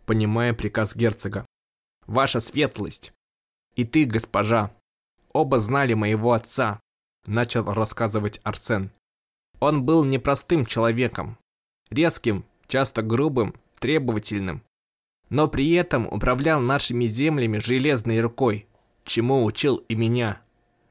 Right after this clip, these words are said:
Отец при этом был искренним, все делал от души, что тоже могло многих обидеть. Но точно все могут подтвердить,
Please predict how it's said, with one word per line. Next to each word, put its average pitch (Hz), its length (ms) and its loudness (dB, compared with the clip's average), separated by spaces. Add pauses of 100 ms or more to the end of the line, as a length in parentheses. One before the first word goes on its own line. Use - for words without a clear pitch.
(260)
Отец 156 420 -2
при 135 180 -2
этом 147 300 0
был 156 140 2
искренним, 120 720 -2
все - 260 -2
делал 143 480 0
от 110 140 -2
души, 123 460 -2 (640)
что - 240 -2
тоже 131 340 2
могло 117 400 0
многих 117 420 0
обидеть. 110 600 -4 (600)
Но 110 160 -2
точно 123 460 0
все 117 220 -2
могут 117 400 0
подтвердить, 113 760 -2